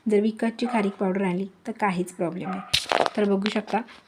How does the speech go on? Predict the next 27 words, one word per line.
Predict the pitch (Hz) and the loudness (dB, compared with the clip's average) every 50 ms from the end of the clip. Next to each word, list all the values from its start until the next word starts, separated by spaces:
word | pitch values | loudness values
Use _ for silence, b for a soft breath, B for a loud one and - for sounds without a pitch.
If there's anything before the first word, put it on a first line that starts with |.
| - - | -2 2
मेथी | 202 196 196 196 - - 220 | 2 4 4 2 2 0 0
इथे | 208 202 196 208 | 0 2 0 2
दुधामध्ये | 202 185 185 190 180 185 180 190 185 | 4 2 2 4 2 2 2 2 2
भिजत | 190 196 180 - 180 196 | 2 2 2 2 2 2
घातलेली | 202 196 185 - - 180 180 180 180 | 4 2 0 0 0 0 2 4 4
आहे | 175 175 175 - - - | 4 2 2 0 -2 -2
आणि | 208 190 185 190 | 0 0 0 2
व्यवस्थित | 196 185 180 180 180 180 - - 208 202 220 | 2 0 2 0 -2 -2 -4 -6 -6 -6 -4
भिजली | 220 196 190 180 180 - 196 202 208 | -2 0 0 0 0 0 2 4 6
देखील | 214 202 202 - 202 202 | 6 6 6 6 4 4
आहे, | 190 185 185 208 262 - - | 4 2 2 -2 -4 -4 -4
मस्त | 190 190 - - 196 | -4 -4 -4 -4 -4
स्मूथ | 220 233 - - - 208 196 190 190 - - | -4 -4 -4 -2 2 2 2 2 0 -4 -4
झालेली | 208 185 180 180 185 185 185 | 0 2 2 2 2 2 2
आहे. | 180 175 175 233 B B B B B B B B _ - | 2 0 0 -2 B B B B B B B B _ 0
पण | 214 214 | 0 2
पहिल्यांदा | 220 214 202 196 202 208 214 214 185 208 - - - | 4 4 4 4 4 2 2 2 0 0 -2 -8 -6
आपल्याला | - 196 - - 190 190 190 190 190 | -6 -6 -2 0 0 2 0 0 0
तिला | 196 185 170 196 240 - _ _ - | 2 2 2 0 -2 -6 _ _ -8
असं | 196 - - 180 180 - - | -6 -4 -2 -4 -4 -2 -2
मस्तपैकी | 196 180 - - - 190 175 175 - 190 | -4 -4 -4 -4 -2 0 0 0 0 0
मोकळं | 180 175 175 175 - 185 196 208 | 2 2 0 0 0 0 2 2
करून | 202 190 190 190 | 2 2 2 2
घ्यायचं | 190 196 180 165 - - - 175 | 2 2 0 0 -2 -2 -2 -2
आहे | 175 170 175 180 | -2 0 -2 -4
चमच्याच्या | 202 - 214 180 175 - - 175 175 180 180 | -2 -2 -2 -2 -2 -2 -4 -6 -4 -2 -2
मदतीने. | 180 180 180 175 175 175 175 175 175 214 | -2 -2 -2 -4 -4 -2 -2 0 2 0